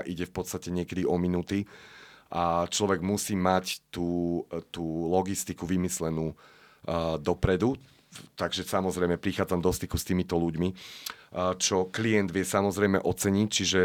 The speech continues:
teraz riešim túto klientku, ktorá, a, bude mať tú svadbu až o rok, ale v podstate takto dlho nejako,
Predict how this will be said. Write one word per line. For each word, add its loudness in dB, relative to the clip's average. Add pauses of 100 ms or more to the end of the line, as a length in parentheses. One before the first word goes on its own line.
(160)
teraz 2
riešim 2
túto -8
klientku, -2
ktorá, 0
a, -4
bude -2
mať 0
tú -14
svadbu 4
až 4
o 8
rok, 4 (140)
ale 2
v -6
podstate -4
takto -2
dlho 2
nejako, 0